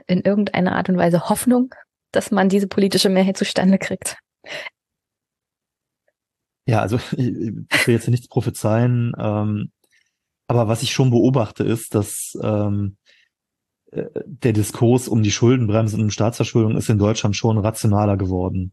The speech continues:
Speaker 2: in den vergangenen Jahren. Also hat sich doch eine Menge getan. Ähm, a-, als man die Schuldenbremse ins Grundgesetz gepaukt hat, äh,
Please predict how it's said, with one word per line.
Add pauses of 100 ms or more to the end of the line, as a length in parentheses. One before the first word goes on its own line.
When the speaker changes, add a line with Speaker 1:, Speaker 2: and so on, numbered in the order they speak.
(120)
Speaker 2:
in
den
vergangenen
Jahren. (600)
Also
hat
sich
doch
eine
Menge
getan. (640)
Ähm, (180)
a-,
als
man
die
Schuldenbremse
ins
Grundgesetz
gepaukt
hat, (380)
äh,